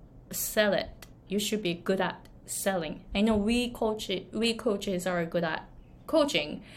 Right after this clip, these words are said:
but then we also need to be good at selling. We need to be comfortable selling, right? Because that's how you help people.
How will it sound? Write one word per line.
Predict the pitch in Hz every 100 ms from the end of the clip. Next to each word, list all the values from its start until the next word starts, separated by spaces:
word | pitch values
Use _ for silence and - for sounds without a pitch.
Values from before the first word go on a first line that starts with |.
| - -
but | 208 214
then | 214 202
we | 208 233
also | - 277 370 370 - 160 - - 214
need | 226 226 -
to |
be | 175 202 202 196 208 - - - 175
good | 196 196 202 - -
at | 170 170 165 - - -
selling. | - - - 262 247 190 - 180 - - - - - -
We | 208 226
need | 226
to | 208
be | 214
comfortable | - 294 330 339 - 262 - 165 170 -
selling, | - - 202 165 156 175 -
right? | - 175 240 -
Because | 240 277 233
that's | 208 190 202
how | - 196 190
you | 190 185 202 233 240 240 - - -
help | - 208 196 196 202 - - - -
people. | 214 185 156 165